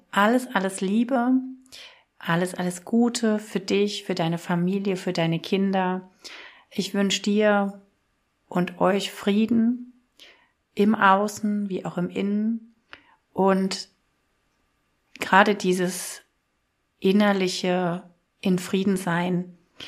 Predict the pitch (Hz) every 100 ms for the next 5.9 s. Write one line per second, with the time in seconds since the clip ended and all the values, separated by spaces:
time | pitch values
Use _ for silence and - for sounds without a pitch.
0 | - - _ _ _ _ _ - 185 190
1 | 202 190 180 180 180 - - - - 175
2 | 170 - - _ _ _ _ _ - 180
3 | 180 - 190 196 202 202 196 180 175 180
4 | 180 _ _ _ _ _ - - 175 180
5 | 180 - 165 170 - 175 175 -